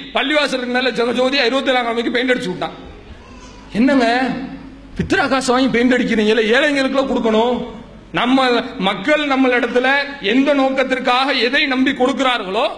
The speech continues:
அதை சரியான முறையில செய்தாதான் அல்லாஹ் பரக்கத்து செய்வான்,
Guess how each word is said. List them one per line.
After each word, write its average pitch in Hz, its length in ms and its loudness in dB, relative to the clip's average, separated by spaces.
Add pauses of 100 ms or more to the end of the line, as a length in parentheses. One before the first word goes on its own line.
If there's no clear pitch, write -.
(420)
அதை 240 320 -2
சரியான 269 480 0
முறையில 269 360 0
செய்தாதான் 254 480 0
அல்லாஹ் 262 180 0
பரக்கத்து 254 320 -2
செய்வான், 220 400 0